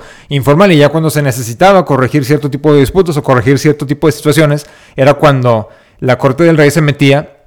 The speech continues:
y le decía, "No, bueno, pues es que tú, fíjate que tú te, no, te la bañaste, no, no tenías el precedente de hasta na-, nada más a cierto punto, y este cuate acá,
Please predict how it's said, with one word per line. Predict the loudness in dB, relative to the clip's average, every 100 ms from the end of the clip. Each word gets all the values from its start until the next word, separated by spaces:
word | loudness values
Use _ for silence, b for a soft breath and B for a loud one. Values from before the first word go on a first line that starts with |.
| _ _ _ _ _ _
y | 0 2
le | 2
decía, | 0 0 0
"No, | 2 2
bueno, | 2 -2
pues | -4
es | -4
que | -4
tú, | 0 0
fíjate | 0 -2 -2
que | -6
tú | -8 -6
te, | -6
no, | -4 -6
te | -4 -8 -4 -2
la |
bañaste, | 0 0 -4 -8 -14 -6
no, | -2 -2
no | 0 0 0 0
tenías | -2 -2 -2 -4
el | -4
precedente | -4 -2 0 -2 -2 -2
de | 0
hasta | 0 -2 -6 -6 -12 -12
na-, | -10
nada | -6 -6
más | -4 -6
a | -4
cierto | -4 -4 -2
punto, | 0 0 0
y | 0
este | -2 -2
cuate | -2 -2
acá, | -2 -2